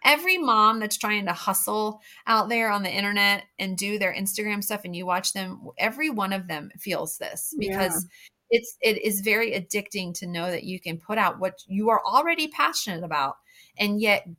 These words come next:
Speaker 1: grow a business or grow a
Speaker 2: Yeah.
Speaker 1: consulting or whatever. And in your case, this is, like, your passion. This is what you went to school for. Like, you have a practice and you really do help people get better. And, um,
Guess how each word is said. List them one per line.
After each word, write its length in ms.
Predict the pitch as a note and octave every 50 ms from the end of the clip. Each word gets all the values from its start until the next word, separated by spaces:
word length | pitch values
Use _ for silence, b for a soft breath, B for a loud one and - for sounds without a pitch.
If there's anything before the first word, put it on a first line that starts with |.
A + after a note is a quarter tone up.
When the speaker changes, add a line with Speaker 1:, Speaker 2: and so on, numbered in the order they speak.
| _ _
Speaker 1:
grow 420 | - A#3 A3 G#3+ G#3+ G#3+ G#3 G#3 - -
a 60 | - G3
business 540 | G3 G#3 G3 F#3 - F#3 E3+ E3 E3 - - -
or 280 | F3+ F3 F3 F3 E3+
grow 460 | E3+ - G#3 G#3 G3+ G3+ G3+ G3 G3 -
a 340 | - G3 F#3+ F#3 F3+ F3+ -
Speaker 2:
Yeah. 180 | - G3 G3 G#3 G#3+
Speaker 1:
consulting 640 | G#3+ G#3+ G#3 - - - C4+ C4 - - B3 A3+ G#3 F#3+ G3+
or 60 | G#3+ A3
whatever. 260 | A#3+ A#3+ B3+ A#3+ A3
And 140 | F3 G#3 G#3+
in 80 | G#3+ G#3+
your 160 | A3+ C4 C#4
case, 320 | - - A#3+ G#3+ G#3 -
this 160 | - A3 - G#3+
is, 140 | G#3+ G#3+ G#3
like, 200 | G3 G3 - -
your 100 | G3+ G3+
passion. 380 | - - G3+ G#3+ G#3+ - F#3+ F3+
This 160 | F3+ F3 G3
is 100 | G3 G3
what 140 | F#3 - -
you 60 | F#3
went 140 | F3+ F3 E3+
to 60 | F3
school 340 | E3 - - - A#3+ A#3+ A#3
for. 340 | A#3 - G3 F3 F3+ D#3+ D#3 D#3
Like, 200 | D3+ D3+ D3+ -
you 100 | F#3+ G3
have 140 | F#3 F3+ F3+
a 60 | E3+
practice 640 | - - - G#3 G#3+ G#3+ - - - - D3+ - -
and 140 | E3 D#3+ E3
you 160 | E3+ F3+ E3+ b b b b b -
really 340 | G3+ A#3 A#3+ A#3 A#3 A3 F3+
do 220 | - G#3+ G#3 G#3
help 320 | G3+ - - G#3+ G#3 G#3
people 220 | - - - F#3 F3+
get 240 | F3 D3+ - - -
better. 460 | G3+ G3+ F3+ D3 - - - - b b b b b b b b b b b -
And, 220 | G3+ G3 F#3+ F#3 F#3
um, 420 | F3+ F3 E3+ E3 E3 E3 F3 F3+